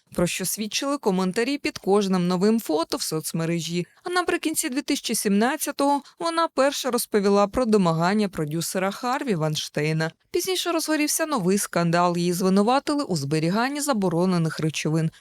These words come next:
А вже після цього вона стала активісткою руху Me Too. У дві тисячі двадцятому у змі почала з'являтися інформація, що Роуз зустрічається з дівчиною і дуже щаслива у цих відносинах.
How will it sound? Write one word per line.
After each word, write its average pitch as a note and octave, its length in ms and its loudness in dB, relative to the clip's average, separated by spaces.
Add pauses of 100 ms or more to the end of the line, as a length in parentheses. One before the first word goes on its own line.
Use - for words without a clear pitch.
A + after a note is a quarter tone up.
(100)
А F4+ 100 -4
вже E4+ 180 -2
після A#3+ 320 0
цього C4 260 0
вона G#3 220 2
стала F3+ 340 2
активісткою C4+ 800 -2
руху A#3+ 340 0
Me F3 300 0
Too. F3 220 0 (160)
У E4+ 60 -8
дві D#4+ 140 -2
тисячі D#4 300 -4
двадцятому C#4+ 720 2
у - 140 0
змі E3+ 240 0
почала C4 480 0
з'являтися F3 640 0
інформація, D#4 760 0 (180)
що F4 260 0
Роуз D#4+ 280 4
зустрічається G3+ 840 -2
з D3+ 40 -4
дівчиною E3+ 640 -2 (180)
і F#4+ 80 -4
дуже C4+ 320 -2
щаслива F3+ 640 2
у D#3+ 100 2
цих G3 320 -2
відносинах. D#3+ 720 0